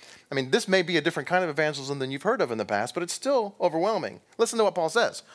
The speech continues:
"Walk in wisdom towards outsiders. Make the best use of all your time. Let your speech always be gracious.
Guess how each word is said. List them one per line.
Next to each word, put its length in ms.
"Walk 320
in 180
wisdom 540
towards 220
outsiders. 680
Make 440
the 120
best 380
use 520
of 120
all 180
your 100
time. 380
Let 180
your 100
speech 480
always 520
be 100
gracious. 720